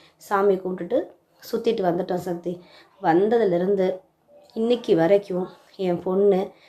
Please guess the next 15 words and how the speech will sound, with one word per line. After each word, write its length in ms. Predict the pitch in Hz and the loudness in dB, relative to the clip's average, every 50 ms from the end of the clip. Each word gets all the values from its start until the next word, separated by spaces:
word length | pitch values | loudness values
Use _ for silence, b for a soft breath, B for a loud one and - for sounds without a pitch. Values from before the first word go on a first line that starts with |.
| b b _ | b b _
என் 200 | - 190 196 190 | -8 -4 -2 -2
அம்மா, 500 | 180 180 180 190 190 185 185 185 - - b b b b b b b b b | 0 0 0 0 0 0 0 -2 -4 -8 b b b b b b b b b
"என்னம்மா, 640 | 208 202 202 202 196 190 185 180 180 180 175 175 - _ _ _ - | 0 2 4 4 4 4 4 2 0 0 -2 -4 -8 _ _ _ -6
என்ன 240 | 196 202 202 208 220 214 - | -2 0 2 2 2 2 0
செய்றீங்க?" 560 | 196 185 175 180 175 170 170 170 175 175 175 B B B B B B _ - | -2 0 2 2 4 4 4 4 2 0 -4 B B B B B B _ -6
அப்படின்னு 560 | 208 208 233 269 269 262 233 226 233 220 214 | -4 0 4 6 6 6 6 4 4 2 2
பேசுது. 340 | - 202 180 - 147 - - b b b b b b b - | 0 -4 -6 -6 -6 -8 -8 b b b b b b b -2
எது 220 | 208 220 254 269 | 0 2 2 2
சொன்னாலும், 500 | - - 220 208 202 202 202 214 247 254 | 2 2 2 4 4 4 4 4 2 0
இப்ப 140 | 226 226 233 | 0 0 0
நானே 440 | 214 202 202 214 240 254 269 285 285 | 0 2 2 2 4 4 4 4 2
கோவப்பட்டு 500 | 285 - 233 240 247 247 240 220 220 208 | 4 4 4 4 4 4 0 -2 0 0
ஏதாவது 360 | 190 190 196 202 196 - 185 | 0 2 2 0 0 -2 -6
பேசினா 280 | 180 - - 185 175 | -6 -6 -8 -8 -8
கூட 500 | 160 - 170 165 165 170 208 269 311 B | -6 -6 -6 -4 -2 0 2 2 0 B